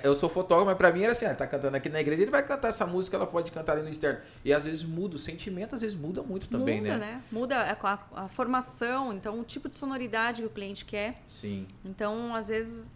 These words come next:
Speaker 2: a pessoa vem contratar a gente e ela quer um som muito forte, ela quer aquele som que fala, "Não, eu quero que me,
Speaker 1: Show.
Speaker 2: me empurre." Né? Então, é uma sonoridade, você tem que trabalhar com uma quantidade de instrumentos, um,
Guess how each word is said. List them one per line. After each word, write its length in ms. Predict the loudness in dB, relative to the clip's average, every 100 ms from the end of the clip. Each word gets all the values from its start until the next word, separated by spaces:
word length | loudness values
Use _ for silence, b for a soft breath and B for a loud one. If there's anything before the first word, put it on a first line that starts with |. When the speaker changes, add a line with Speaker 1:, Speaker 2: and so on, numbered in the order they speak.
| -18
Speaker 2:
a 40 | -12
pessoa 240 | -6 -2
vem 140 | -2 -2
contratar 480 | -4 -2 -2 0 -2
a 20 |
gente 320 | -2 -2 -2
e 40 | -2
ela 160 | -2
quer 220 | -2 -2
um 100 | -2
som 440 | -2 -2 0 0 0
muito 540 | 2 6 6 6 4
forte, 760 | -4 -2 2 6 6 4 0 -4
ela 160 | -2
quer 120 | -2 -6
aquele 200 | -6 -6
som 260 | -2 -2
que 80 | -2
fala, 200 | 2 4
"Não, 80 | 6
eu 120 | 6
quero 220 | 4 0
que 140 | 0 -2
me, 180 | 0 -2
Speaker 1:
Show. 400 | -8 -4 2 6
Speaker 2:
me 80 | 8
empurre." 680 | 6 6 8 10 10 8 2 -10 B B B -4
Né? 300 | 2 2 2
Então, 280 | 0 -2 -2
é 100 | -2
uma 220 | -2 -2
sonoridade, 640 | -4 -2 -2 2 2 2 0
você 80 |
tem 100 | -6
que 60 | -4
trabalhar 320 | 0 0 0
com 80 | -2
uma 100 | -4
quantidade 480 | -4 -6 -2 -2 -2
de 80 | -6
instrumentos, 640 | -6 -6 -4 -4 -6
um, 80 | -8